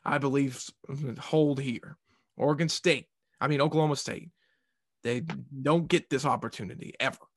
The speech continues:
They're going to the Big Twelve championship game. They're facing Oklahoma, the best Oklahoma State team that we've seen in years. They have a chance if they win the next two games to make to the playoff, and I think they will if they win the next two.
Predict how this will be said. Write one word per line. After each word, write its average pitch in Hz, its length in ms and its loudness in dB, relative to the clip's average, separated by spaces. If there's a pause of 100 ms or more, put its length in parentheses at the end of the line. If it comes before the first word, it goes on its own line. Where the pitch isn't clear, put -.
(600)
They're 104 100 -4
going 147 300 2
to 160 80 4
the 156 100 2
Big 147 180 0
Twelve 147 240 2
championship 156 640 -6
game. - 260 -16 (920)
They're 120 220 -6
facing 143 540 0
Oklahoma, 143 680 -2 (120)
the 139 120 -10
best 143 320 0
Oklahoma 151 640 2
State 151 380 0
team 151 220 -2
that 135 120 -2
we've 147 240 2
seen 160 300 -2
in 156 240 0
years. 151 760 -4 (460)
They 156 160 2
have 185 220 2
a 208 80 2
chance 151 520 0
if 135 100 -6
they 147 120 2
win 160 200 2
the 156 80 0
next 160 220 -2
two 196 160 -2
games 165 320 0
to 165 100 -4
make 147 220 -2
to 156 80 -4
the 135 60 -4
playoff, 135 340 -2
and 120 100 -6
I 143 60 -2
think 165 200 -2
they 151 100 2
will 143 300 0
if - 80 -14
they 165 100 -6
win 127 180 -8
the 127 80 -12
next 117 220 -12
two. - 220 -10